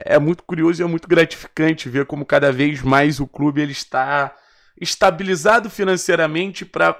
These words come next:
fazer investimentos sólidos. Porque o que é que eu chamo de investimento sólido? Não é aquele cara consagrado. A gente conversou bastante isso de manhã.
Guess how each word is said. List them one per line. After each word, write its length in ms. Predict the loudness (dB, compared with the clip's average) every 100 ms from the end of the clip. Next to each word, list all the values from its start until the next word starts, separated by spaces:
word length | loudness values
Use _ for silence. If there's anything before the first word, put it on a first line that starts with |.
| -12 -2
fazer 540 | 0 0 2 0 0 -6
investimentos 1200 | -4 -2 -4 -4 -10 -4 2 2 2 -8 -10 -12 _ _ _ _ _ _
sólidos. 680 | -12 0 4 4 2 -18 -20 _ _ _ -6
Porque 240 | -4 0
o 120 | -2
que 180 | -2 -6
é 60 | -4
que 100 | -4
eu 80 |
chamo 320 | -6 -2 -2 0
de 100 | -2
investimento 480 | -2 -4 -6 -6
sólido? 380 | -2 -2 -2 -8
Não 60 | -10
é 20 |
aquele 240 | -8 -8
cara 300 | 0 2 2
consagrado. 640 | 0 -6 -4 -6 -4 -8 -8
A 20 |
gente 180 | -10 -10
conversou 440 | -4 -4 0 0
bastante 480 | 0 -2 -4 -6 -6
isso 180 | -10 -8
de 80 | -6
manhã. 240 | -6 -6